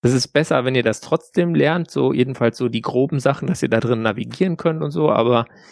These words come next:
äh, weil der V I ist halt auf jedem, äh, Router und sonst was installiert, aber, ähm,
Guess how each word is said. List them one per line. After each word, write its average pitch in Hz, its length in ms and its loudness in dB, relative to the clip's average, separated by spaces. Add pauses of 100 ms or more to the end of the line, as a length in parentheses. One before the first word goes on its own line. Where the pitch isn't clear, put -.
(320)
äh, - 80 -6
weil 107 760 0 (380)
der 110 140 0
V 120 60 -6
I 117 200 0
ist - 160 -2
halt 139 140 0
auf - 200 0
jedem, 123 520 0
äh, 117 500 4 (480)
Router 131 520 0
und 113 200 -4
sonst 127 240 -2
was - 200 0
installiert, 123 580 -2
aber, 107 400 -2 (640)
ähm, 98 480 0